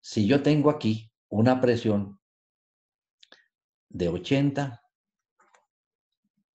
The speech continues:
la presión que tengo en el ventrículo derecho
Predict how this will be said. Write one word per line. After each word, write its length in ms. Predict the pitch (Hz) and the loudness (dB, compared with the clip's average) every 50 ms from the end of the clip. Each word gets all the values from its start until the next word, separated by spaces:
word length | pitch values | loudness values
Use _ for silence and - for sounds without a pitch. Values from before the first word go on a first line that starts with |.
| _ _ _ _ _ _ _ _ _ _ _ 320 _ _ _ _ _ _ _ _ _ _ _ _ _ _ _ _ _ _ _ _ | _ _ _ _ _ _ _ _ _ _ _ _ _ _ _ _ _ _ _ _ _ _ _ _ _ _ _ _ _ _ _ _
la 160 | - 107 95 98 | -4 -4 -2 0
presión 300 | 95 92 95 117 113 107 | 0 0 2 2 2 2
que 100 | 120 120 | 2 0
tengo 380 | - 113 110 104 113 123 120 - | 2 2 0 2 0 -2 -2 -2
en 80 | 95 | -6
el 120 | 90 87 80 | -6 -4 -6
ventrículo 440 | 87 82 - 101 98 - 107 107 | -6 -8 -8 -8 -4 -2 -2 -2
derecho 440 | 104 104 101 98 95 - 110 110 110 | 0 0 -2 -2 -4 -4 -6 -8 -8